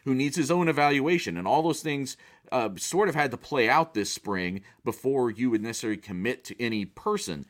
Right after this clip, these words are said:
And I know that coming out of twenty twenty,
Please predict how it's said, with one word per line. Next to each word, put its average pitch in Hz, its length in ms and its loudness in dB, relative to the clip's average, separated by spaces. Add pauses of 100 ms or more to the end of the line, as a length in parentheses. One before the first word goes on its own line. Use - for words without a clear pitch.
(220)
And 110 500 2 (160)
I 135 160 2
know 147 440 6
that 117 420 2 (600)
coming 143 320 0
out 120 280 4
of 104 140 0
twenty 123 360 -4
twenty, 120 600 -6